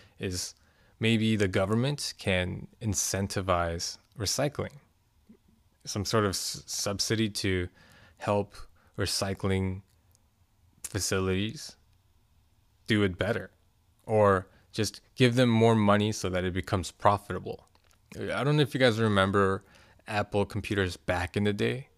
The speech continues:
when you could only see them really in, in schools because no one really bought Apple computers. And that was because P Cs were far more popular, and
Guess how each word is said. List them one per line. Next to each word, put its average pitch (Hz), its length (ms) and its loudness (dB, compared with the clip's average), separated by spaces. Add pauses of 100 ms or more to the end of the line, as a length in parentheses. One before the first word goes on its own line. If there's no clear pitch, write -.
(520)
when 95 460 0
you 110 120 -6
could 110 160 0
only 107 320 4
see 101 260 -4
them 95 240 0
really 95 320 4
in, 90 560 -6 (240)
in 95 160 -4
schools - 720 -4 (260)
because 98 320 -2
no 98 140 2
one 98 380 2
really 95 240 -4
bought 90 340 0
Apple 90 360 -4
computers. 92 720 -4 (720)
And 113 80 0
that 131 140 2
was 151 100 2
because 127 680 0
P 139 180 -2
Cs 131 500 -2
were 98 440 2 (100)
far 117 280 0
more 120 200 2
popular, 101 580 0 (420)
and 95 440 -2